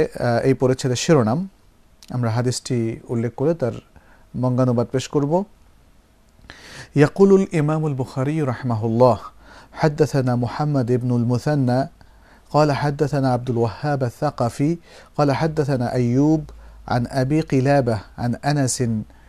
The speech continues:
ابن مالك رضي الله عنه عن النبي صلى الله عليه وسلم قال: "ثلاث من كن فيه وجد حلاوة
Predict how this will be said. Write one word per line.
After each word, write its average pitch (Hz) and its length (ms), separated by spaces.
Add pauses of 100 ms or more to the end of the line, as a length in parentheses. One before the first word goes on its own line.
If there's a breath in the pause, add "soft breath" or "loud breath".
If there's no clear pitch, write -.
(180 soft breath)
ابن 143 300
مالك 117 540 (380)
رضي 120 300
الله 117 360
عنه 120 320
عن 120 140
النبي 117 460
صلى 139 300
الله 147 280
عليه 123 380
وسلم 117 600
قال: 131 500 (720 loud breath)
"ثلاث 147 520 (1200 soft breath)
من 143 220
كن 180 300
فيه 160 400
وجد 147 420
حلاوة 131 500